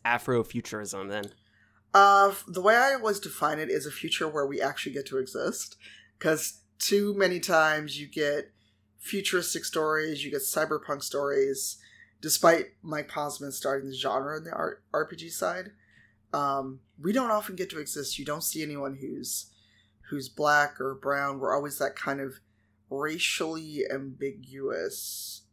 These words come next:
Speaker 2: brown.
Speaker 1: Yeah.
Speaker 2: And, you know, for us, we get to create those worlds, we get to be in those worlds, and, you know,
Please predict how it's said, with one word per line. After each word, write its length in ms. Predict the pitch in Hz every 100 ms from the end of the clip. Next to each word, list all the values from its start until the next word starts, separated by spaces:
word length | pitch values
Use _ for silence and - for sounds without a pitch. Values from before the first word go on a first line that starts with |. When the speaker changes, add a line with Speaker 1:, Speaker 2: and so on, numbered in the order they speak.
| _ -
Speaker 2:
brown. 680 | 120 - - - - - - _ _ _ _ _ _
Speaker 1:
Yeah. 320 | 156 151 147
Speaker 2:
And, 440 | 139 139 139 135 143 _ _ _ _ _ _ -
you 100 | 160
know, 100 | 151
for 220 | - -
us, 240 | 156 -
we 80 | 151
get 160 | 147 -
to 100 | 139
create 380 | - 147 - 151
those 180 | 135
worlds, 240 | 143 139 139
we 80 | 135
get 120 | 139
to 80 | 127
be 240 | 135 143
in 100 | 135
those 200 | 139 -
worlds, 560 | 131 120 113 120 - - 139
and, 640 | 139 131 95 - 82 - _ _ _ _ _ _ _ _ _
you 120 | 156
know, 260 | 151 143